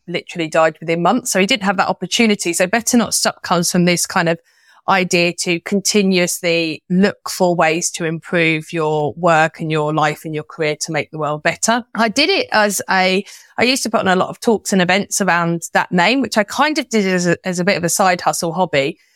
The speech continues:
I just decided to take it seriously in twenty nineteen, and I had an idea around social impact, which didn't quite work out because of covid. But covid actually afforded the opportunity for me to think,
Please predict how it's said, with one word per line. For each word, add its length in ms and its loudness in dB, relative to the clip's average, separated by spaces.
I 100 0
just 260 -6
decided 440 0
to 100 -2
take 260 0
it 140 -6
seriously 640 2
in 260 -8
twenty 320 -2
nineteen, 580 -4
and 140 0
I 60 0
had 160 0
an 160 -2
idea 500 2
around 280 -2
social 400 -4
impact, 640 -6
which 260 -2
didn't 200 -2
quite 220 2
work 220 2
out 220 0
because 200 -4
of 100 -6
covid. 600 0
But 140 -2
covid 320 0
actually 320 0
afforded 460 -2
the 100 2
opportunity 720 -2
for 120 -10
me 180 -4
to 120 -16
think, 280 -2